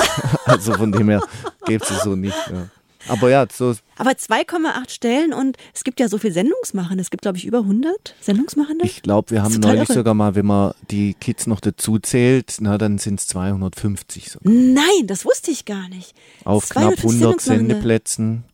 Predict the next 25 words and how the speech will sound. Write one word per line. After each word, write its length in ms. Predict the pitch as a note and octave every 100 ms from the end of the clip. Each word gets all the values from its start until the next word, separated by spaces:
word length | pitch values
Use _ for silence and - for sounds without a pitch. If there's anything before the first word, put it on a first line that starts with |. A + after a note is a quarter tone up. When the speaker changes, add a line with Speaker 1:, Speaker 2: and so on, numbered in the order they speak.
| _ F3
Speaker 1:
Ja, 220 | F#3+ A2+
das 180 | A#2+ -
ist 60 |
schon 380 | - E3+ G#3+ B2 _ _ _ _ _ _ _ _ _ _ _ -
Speaker 2:
Das 160 | G3+
ist 100 | F3
schon 180 | - G#3+
echt 200 | A#3+ -
beeindruckend. 440 | G#3 A#3+ C#4 G#3 G3
Und 100 | G#3
vor 100 | D#3+
allem 140 | G#3+
muss 140 | C#4+ A#3+
man 120 | A3+
mal 160 | A3+
hier 260 | G#3+ A3+ A#3
auch 100 | G#3+
nochmal 300 | A#3+ A3+ A3+
sagen, 260 | G#3 G#3 A#3
äh, 200 | G#3+ G#3
das 140 | G#3 G#3
machen 320 | A3 A3+ G#3+
wir 300 | A3+ B3 -
alle 540 | G3+ C4+ C4+ B3+ -
komplett, 480 | - A3 - A#3 -